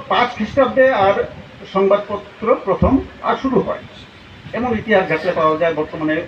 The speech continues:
Google-এ ঘাটলে তা তো পাওয়াই যায়। তো তারপর ভারতে, তারপরে ইংল্যান্ডেও তার একশো বছর পর আর সতেরোশো আট সালে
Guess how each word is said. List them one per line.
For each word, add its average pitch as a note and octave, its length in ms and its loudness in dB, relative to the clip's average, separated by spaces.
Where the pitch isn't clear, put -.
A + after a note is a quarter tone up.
Google-এ D3+ 300 -2
ঘাটলে D3 260 -8
তা C#3+ 120 -6
তো D#3 160 -10
পাওয়াই D#3+ 260 0
যায়। G#2+ 240 -6
তো G#3+ 80 -4
তারপর B3 640 4
ভারতে, - 600 0
তারপরে B3+ 320 2
ইংল্যান্ডেও C4+ 500 6
তার B3 180 4
একশো B3 280 2
বছর A#3 260 6
পর A3 320 6
আর F#3+ 480 6
সতেরোশো G3 340 0
আট G3+ 180 4
সালে G3+ 400 2